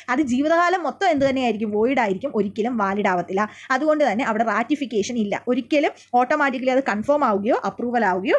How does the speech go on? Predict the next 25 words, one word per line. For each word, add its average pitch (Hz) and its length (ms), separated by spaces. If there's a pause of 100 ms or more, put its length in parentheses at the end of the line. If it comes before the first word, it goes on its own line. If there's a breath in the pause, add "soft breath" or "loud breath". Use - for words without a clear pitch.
ചെയ്യത്തില്ല. 190 600 (460)
നെക്സ്റ്റ് 339 280
വൺ 370 80 (240 loud breath)
ബെനിഫിഷ്യൽ 320 440
കോൺട്രാക്റ്റ് 262 520
ആണ്. - 380
അതായത് 330 200
മൈനർ 370 540
ആണ് 294 120
ബെനിഫിഷ്യൽ 277 460
പേഴ്സൺ 254 400
എങ്കിൽ 196 240 (220 loud breath)
നമുക്ക് 262 200
എന്ത് 240 100
ചെയ്യാൻ 247 160
പറ്റും? 226 200
മൈനറിനെ 247 480
ബെനിഫിഷ്യൽ, 247 380 (200 loud breath)
ആ, 220 80
പേഴ്സൺ 233 320
ആക്കി 233 240
ആ 240 80
കോൺട്രാക്റ്റുമായിട്ട് 226 680
മുന്നോട്ട് 208 340
പോകാനായിട്ട് 196 420